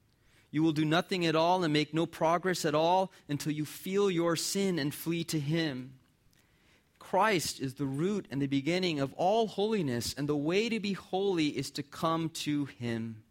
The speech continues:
Do you want to attain to holiness?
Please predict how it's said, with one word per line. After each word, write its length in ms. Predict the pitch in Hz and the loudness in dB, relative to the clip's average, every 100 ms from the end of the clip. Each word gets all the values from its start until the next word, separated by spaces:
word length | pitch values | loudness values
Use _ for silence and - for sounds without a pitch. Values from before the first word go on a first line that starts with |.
| _ _ _ _ _ _ - | _ _ _ _ _ _ -12
Do 100 | 120 | -10
you 420 | 120 135 160 170 | -6 -4 -2 -2
want 340 | 147 143 147 | 0 0 -2
to 120 | - 139 | -4 -10
attain 480 | - 131 123 120 | -6 -4 -2 -4
to 140 | 120 120 | -8 -14
holiness? 880 | - 104 107 107 104 110 - - | -12 -8 -8 -8 -10 -10 -12 -14